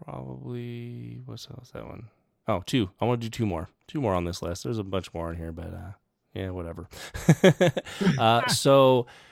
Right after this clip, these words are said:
the one that I was telling you about that's, that's been wrong in textbooks is the, the explanation essentially for how airplanes fly.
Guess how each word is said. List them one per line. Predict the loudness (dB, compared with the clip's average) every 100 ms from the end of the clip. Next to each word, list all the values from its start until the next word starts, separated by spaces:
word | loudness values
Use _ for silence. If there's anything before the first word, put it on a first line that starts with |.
| _ _ _ _ _
the | 0
one | 4 6
that | 6
I |
was | 4
telling | 2 4 6
you | 4
about | 4 2 2
that's, | -2 -4 -6
that's | -2 -2 -4
been | -2 -2 0
wrong | 2 2 2
in | 0
textbooks | -2 -4 -4 -8 -8 -8 -10 -14 -12 -6
is | -2 -2 -2 -2
the, | 0 2 2 0 -4 -10
the | -8 -4 -4
explanation | -4 -4 0 2 4 2 0 0 0
essentially | 0 0 -2 0 -2
for | 0 -2 -2
how | -4 -4 0 0 0
airplanes | -2 -2 -4 -4 -4 -6
fly. | -8 -4 -4 -4 -8 -10